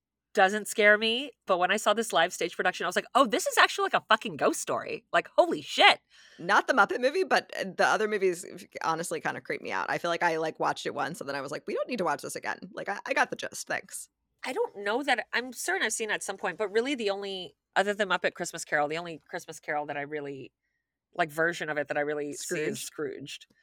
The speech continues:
Speaker 2: Yeah.
Speaker 1: Which is super fucked up. But I was just like, "That's the eighties, though." I didn't, like, <laughs> attribute it <laughs> to, like, the story. <laughs> Oh my God. Every time that the Tiny Tim character in Scrooge
Speaker 2: Oh, it
Speaker 1: says,
Speaker 2: breaks
Speaker 1: "God
Speaker 2: my
Speaker 1: bless us," everyone,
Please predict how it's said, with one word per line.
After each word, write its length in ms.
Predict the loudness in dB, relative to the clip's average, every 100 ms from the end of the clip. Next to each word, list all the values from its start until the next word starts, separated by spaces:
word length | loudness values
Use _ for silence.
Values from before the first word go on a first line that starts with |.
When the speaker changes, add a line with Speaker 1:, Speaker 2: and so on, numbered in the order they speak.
| _ -8
Speaker 2:
Yeah. 160 | -6 -2
Speaker 1:
Which 180 | -2 -2
is 120 | -2
super 200 | -2 0
fucked 260 | 0 2 2
up. 220 | 2 4
But 100 | 6
I 60 | 6
was 100 | 4
just 120 | 0
like, 100 | 2
"That's 200 | 2 0
the 120 | 0
eighties, 340 | 0 0 -4 -4
though." 260 | -4 -4 _ _ 6
I 100 | 6
didn't, 180 | 8 4
like, 160 | 2 0
<laughs> 40 |
attribute 500 | -2 -2 0 4 4 6
it 380 | 8 8 8 4 _ -16
<laughs> 580 | -14 -10 -4 -2 4
to, 500 | 6 6 2 2 6
like, 280 | 10 10 8 -14 -12
the 180 | -8 -6
story. 800 | -6 -6 2 4 4 2 0 0 -2
<laughs> 120 | -4 -4 -8 -8 -8 -10 -14 _ _ _ _ _ _ _ _ _ _ _
Oh 180 | 2 4
my 120 | 4
God. 260 | 4 4 6
Every 280 | 6 6 2
time 300 | -2 -4 0
that 220 | 0 0 _ _ 0
the 140 | 0
Tiny 380 | 0 -2 -4 -4
Tim 180 | -6 -6
character 560 | -2 0 0 -2 -4 -6 _
in 100 | -4
Scrooge 140 | 2 6
Speaker 2:
Oh, 380 | 6 6 6 4
it 20 |
Speaker 1:
says, 100 | 4
Speaker 2:
breaks 300 | 2 0 0
Speaker 1:
"God 200 | 4 6
Speaker 2:
my 60 | 6
Speaker 1:
bless 140 | 4
us," 100 | 4
everyone, 220 | 4 4